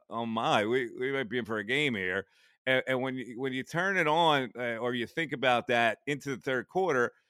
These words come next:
you might be already beaten psychologically and mentally. And I, I thought this, the Celtics really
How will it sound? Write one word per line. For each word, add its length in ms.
you 120
might 180
be 200
already 340
beaten 560
psychologically 840
and 140
mentally. 680
And 140
I, 120
I 120
thought 260
this, 300
the 80
Celtics 480
really 400